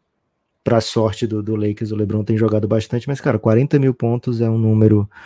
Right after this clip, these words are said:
muito, muito expressivo, e não é necessariamente o que faz o, o LeBron andar, né? Não é o, não é o, o tipo de estatística que o LeBron, é, busca, né? A gente não vê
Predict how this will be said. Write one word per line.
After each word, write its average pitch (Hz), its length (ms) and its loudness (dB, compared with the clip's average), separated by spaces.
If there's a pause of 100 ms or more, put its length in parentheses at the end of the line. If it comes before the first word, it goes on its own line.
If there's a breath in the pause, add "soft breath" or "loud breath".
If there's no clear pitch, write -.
(320 loud breath)
muito, 120 540 6
muito 127 240 2
expressivo, 135 880 2 (680 soft breath)
e 123 80 -2
não 147 320 4
é 143 80 6
necessariamente 139 880 2
o 151 60 -2
que 156 140 -4
faz 135 420 2
o, 139 560 -2 (560)
o 127 140 4
LeBron 131 400 4
andar, 120 420 0
né? 104 220 -8 (120)
Não 113 280 -4
é 117 100 0
o, 127 220 -2
não 120 320 -4
é 117 120 -2
o, 131 360 -4
o 120 60 -6
tipo - 300 -6
de 113 140 -6
estatística 120 760 -4
que 127 120 -6
o 123 120 0
LeBron, 117 720 -2 (320)
é, 104 560 -8 (680)
busca, 151 480 -2
né? 107 180 -12 (520)
A - 20 -14
gente 110 200 -10
não 127 120 -4
vê 120 380 0